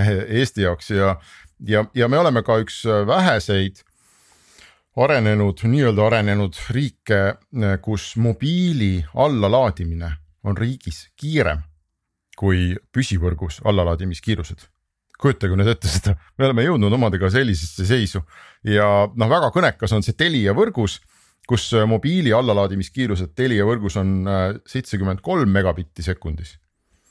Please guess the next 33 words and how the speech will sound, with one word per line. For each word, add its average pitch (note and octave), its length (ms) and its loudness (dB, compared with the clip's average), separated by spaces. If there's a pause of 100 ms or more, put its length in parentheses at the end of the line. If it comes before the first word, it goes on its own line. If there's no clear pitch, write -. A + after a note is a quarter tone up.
(260)
ja G#2+ 100 0
püsivõrgus G2+ 720 -2 (120)
nelikümmend F#2+ 640 -2
kaheksa. E2+ 500 -6 (960)
Ja G2+ 60 0
see C#3 160 2
vahe C#3 280 4
ei G#2 120 4
ole, A#2 180 4 (360)
hästi D#3 260 0
palju G3 200 2
riike G3+ 320 0
on, G#2+ 120 2
kus, G#2+ 280 -4
äh, G#2+ 200 2 (400)
need A#2 120 0
vahed D3 360 2
on, G#2 220 2 (100)
noh, A#2+ 120 -4
kus D#3 180 -4
need A#2 100 0
numbrid D3 260 0
on G#2 100 0
sisuliselt A#2 440 0
võrdsed, C3+ 460 -2 (100)
mobiili G#2+ 400 0
ja F2+ 80 2
püsivõrgu F#2 480 -2
allalaadimiskiirused. E2+ 1120 -4
Või A#2 200 0
on A#2 120 2
nad G#2+ 160 -2
seal G#2 220 2